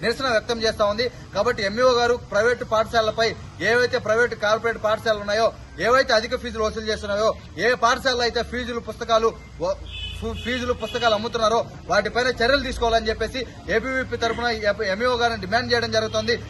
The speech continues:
లేని పక్షంలో ఎంఈఓ గారి పైన డీఓ, డీఈఓకి, కలెక్టర్ గారికి, కలెక్టర్ గారికి వినతి పత్రాలు అందజేయడం, కంప్లైంట్ చేయడం కూడా జరు-, కూడా జరుగుతోంది. కొన్ని ప్రైవేటు పాఠశాలలు అయితే షాపింగ్ మాల్ను తలపించే విధంగా ఒంగోలు నగరంలో ఉన్నటువంటి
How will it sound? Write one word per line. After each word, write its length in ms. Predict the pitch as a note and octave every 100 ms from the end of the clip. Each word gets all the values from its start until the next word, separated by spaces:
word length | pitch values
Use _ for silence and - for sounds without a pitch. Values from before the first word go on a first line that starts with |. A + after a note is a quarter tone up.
| -
లేని 220 | D#3 B3 C#4+
పక్షంలో 500 | C4 - A#3+ B3+ - -
ఎంఈఓ 300 | D#3 G#3+ C#4
గారి 180 | B3+ A#3+
పైన 180 | A#3 A#3+
డీఓ, 360 | G3 A3+ B3+ A#3+
డీఈఓకి, 880 | - - F#3 A#3+ B3+ A#3 A#3 A#3+ A3+
కలెక్టర్ 300 | G3+ A3+ A#3
గారికి, 380 | A3+ A3+ A3 A#3+ G3 - -
కలెక్టర్ 300 | G3 A3+ A#3+
గారికి 200 | A#3+ A3+
వినతి 220 | A3 A3
పత్రాలు 320 | B3 A#3+ A#3 A3+
అందజేయడం, 360 | A3 A3 A3+ G3+
కంప్లైంట్ 340 | G#3+ B3+ A#3+
చేయడం 180 | A#3+ A#3
కూడా 140 | A3+
జరు-, 280 | G3+ A3 -
కూడా 160 | G#3+ A#3
జరుగుతోంది. 500 | G#3+ A3 A3 A3 B3+
కొన్ని 460 | - - - A3+
ప్రైవేటు 420 | A#3+ A3 B3 C#4 B3+
పాఠశాలలు 520 | A#3 A#3+ A#3+ A#3 A3+
అయితే 320 | A3 B3+ D4 - - A3
షాపింగ్ 320 | A#3+ D4+ C4+
మాల్ను 220 | B3+ A#3+
తలపించే 460 | A3+ A#3 C4 A#3 A#3
విధంగా 320 | A#3+ A#3+ A#3 A3
ఒంగోలు 280 | F#3+ A#3+ B3+
నగరంలో 400 | A#3 A3+ A#3+ A#3
ఉన్నటువంటి 500 | A#3 A3 A3+ A3 B3+